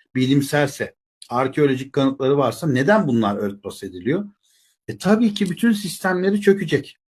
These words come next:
Neden? Çünkü Big Bang'den geldin, maymundan geldin, tesadüfen oldun,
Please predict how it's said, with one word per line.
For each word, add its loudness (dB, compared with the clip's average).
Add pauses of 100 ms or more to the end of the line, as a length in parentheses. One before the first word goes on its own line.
(360)
Neden? 6 (180)
Çünkü 4
Big 0
Bang'den 6
geldin, -2
maymundan 4
geldin, 2 (180)
tesadüfen 6
oldun, 4